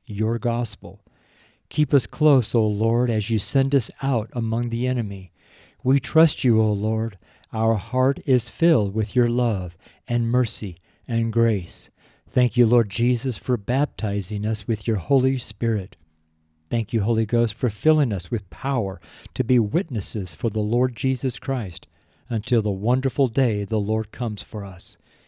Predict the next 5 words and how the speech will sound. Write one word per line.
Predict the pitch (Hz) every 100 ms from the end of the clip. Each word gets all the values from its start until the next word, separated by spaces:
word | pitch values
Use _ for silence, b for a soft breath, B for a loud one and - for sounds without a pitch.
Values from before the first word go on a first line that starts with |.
| b
Even | 110 107 117
so, | 113 - 123 104 90 _ b _
come, | - 143 107 87 _ _ _
Lord | 104 98 95
Jesus. | 95 101 90 90 98 -